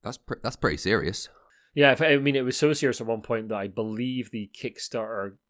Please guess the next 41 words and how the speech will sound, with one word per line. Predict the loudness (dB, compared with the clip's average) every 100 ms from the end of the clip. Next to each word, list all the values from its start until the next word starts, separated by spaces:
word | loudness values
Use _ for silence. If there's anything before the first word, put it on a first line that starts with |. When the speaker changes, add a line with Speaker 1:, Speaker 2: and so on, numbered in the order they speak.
| _ -14
Speaker 2:
ca-, | -10
uh, | -4 -4 -4 -16 -6
the | 0
campaign | 2 2 2 0
has, | -2 -8 -18 _
has | -6 -4 -6
delivered, | -4 -2 0 -4 -6 -14 _ _ _ _ _ _
but | 0 0
the | -4
page, | -4 2 4 4 0 -6
which | -12
is | -10
still | -2 0
putting | 0 -4
out | -4 -2
updates, | -2 0 -4 -4 -6
obviously, | -6 -8 -8
because | -8 -10 -10
it's | -14
a | -16
Kickstarter | -14 -8 -10 -8
campaign | -14 -10 -10 -10
and | -14
that's | -16
what | -18
they | -18 -6
do, | -2 -2 -4 -12 -20 -20 _
was | -4 -4 -4
briefly | _ -2 -2 -2 -4 -4
suspended | -6 -2 -2 -2 -4
during | -4 -4
December, | -4 -4 -2 -4 -4
as | -10
far | -4 -2
as | -2
I |
understand | -4 -6 -6 -4 -4
it, | -6 _ -18
because | -8 -4 -4 -6
of | -8
this, | -8 -8 -10